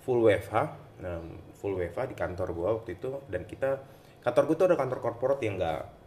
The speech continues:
sangat kolot gitu ya, sangat kolot dengan absen dan lainnya. Cuman karena kita full W F H, waktu itu absen pun belum siap dan lainnya. Jadi itu kesempatan yang menarik buat gua lakukan waktu itu di tujuh belas Agustus. Gua ingat sekali ada beberapa hari yang libur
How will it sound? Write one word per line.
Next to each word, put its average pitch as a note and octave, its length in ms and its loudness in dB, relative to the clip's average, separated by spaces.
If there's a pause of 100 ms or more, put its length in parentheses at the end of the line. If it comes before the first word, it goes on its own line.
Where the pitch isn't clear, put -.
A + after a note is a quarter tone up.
(280)
sangat A2 320 -4
kolot A2+ 320 6
gitu F2 240 -8
ya, F2+ 80 -4
sangat F2+ 320 -10
kolot F#2 240 -10
dengan F2+ 240 -8
absen G2+ 320 -8
dan E2+ 160 -8
lainnya. E2+ 240 -8
Cuman G2+ 240 -8
karena F2 320 -10
kita F2+ 400 -8
full F#2 160 -6
W F2 160 -8
F - 160 -6
H, C#3 160 -2 (480)
waktu F#2 320 -6
itu - 320 -4
absen F#2+ 400 -6
pun C#3+ 160 -6
belum G2 240 0
siap G#2+ 320 -4
dan F2 160 -6
lainnya. E2+ 320 -8
Jadi A2+ 320 -8 (260)
itu - 160 -6
kesempatan F#2+ 560 -4
yang F2+ 140 -6
menarik F2 480 -6
buat F2 180 -12
gua F2+ 220 0
lakukan F#2 320 -8
waktu - 160 -10
itu - 100 -6
di G#2 120 -4 (100)
tujuh G#2 100 -2
belas G2 220 0
Agustus. A#2+ 400 -4
Gua F#2+ 180 -8
ingat F2+ 140 -10
sekali G#2 260 -10
ada G#2 140 -2
beberapa F2+ 400 -4
hari F#2+ 260 -4
yang F#2+ 140 -4
libur F2+ 480 -4